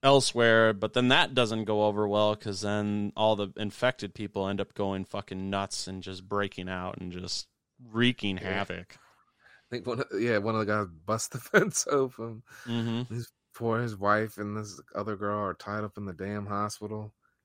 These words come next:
Speaker 2: I thought that was a really tense scene.
Speaker 1: Yes.
Speaker 2: I thought it was kinda predictable 'cause, you know, no way they were gonna let that wife die, but I thought the girl was kinda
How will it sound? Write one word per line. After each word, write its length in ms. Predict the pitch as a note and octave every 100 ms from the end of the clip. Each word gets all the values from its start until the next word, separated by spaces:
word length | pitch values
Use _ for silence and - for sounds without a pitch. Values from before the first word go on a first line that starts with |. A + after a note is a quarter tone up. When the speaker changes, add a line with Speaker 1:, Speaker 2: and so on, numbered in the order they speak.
| -
Speaker 2:
I 140 | B2+
thought 220 | D3+ A2+
that 100 | A2+
was 140 | B2+ G#2
a 60 |
really 300 | F2+ G2 F#2+
tense 340 | F2 F#2 F#2 -
scene. 220 | F2 E2+ E2+ - -
Speaker 1:
Yes. 280 | G#2+ A#2+ B2+
Speaker 2:
I 60 | B2+
thought 60 |
it 20 | B2+
was 140 | A#2+
kinda 200 | C#3+ C#3
predictable 600 | C3 G#2+ A2+ A2+ G2+ F#2+
'cause, 380 | F2+ F2+ E2+ D#2
you 80 | F2+
know, 120 | G2
no 200 | F#2 G#2
way 200 | G#2 G2
they 100 | F2+
were 60 | E2+
gonna 180 | E2+ E2
let 160 | E2
that 140 | E2 C#2+
wife 280 | D#2 E2+ -
die, 180 | D2 D#2
but 100 | E2
I 80 | F#2
thought 240 | - G2
the 80 | D#2+
girl 280 | - E2 E2
was 120 | D2+
kinda 260 | - C#2+